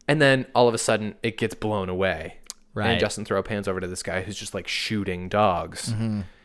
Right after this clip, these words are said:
Speaker 1: And the guy gets in his truck and drives off. And so Justin Theroux takes the dead dog and puts it in his trunk.
Speaker 2: Yeah.
Speaker 1: And later on, he tries to, I mean, he tracks down the owner of the dog, and she doesn't want it back. She hasn't seen it in years anyway.
Speaker 2: Right.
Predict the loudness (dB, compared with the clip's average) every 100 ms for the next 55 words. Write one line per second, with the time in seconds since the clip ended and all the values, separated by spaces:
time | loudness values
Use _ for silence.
0 | -6 -4 2 2 2 -4 -6 -2 -2 -2
1 | -4 -2 -2 4 6 6 2 -2 0 2
2 | 0 -2 -2 2 4 2 -2 -2 -2 -2
3 | -4 0 0 2 4 4 2 -4 -4 -4
4 | -2 -2 -2 -6 0 4 4 2 -8 -14
5 | -18 -20 -20 -14 -2 2 6 8 10 8
6 | 6 4 0 4 4 4 0 2 2 0
7 | -10 -20 -20 -20 _ _ _ -2 0 0
8 | 4 4 4 2 2 2 2 4 4 2
9 | 4 4 2 0 -2 0 -2 -2 -2 -2
10 | 0 2 2 0 -6 -6 -6 -6 -6 -4
11 | -4 -6 -4 -4 -2 -2 0 2 6 6
12 | 6 2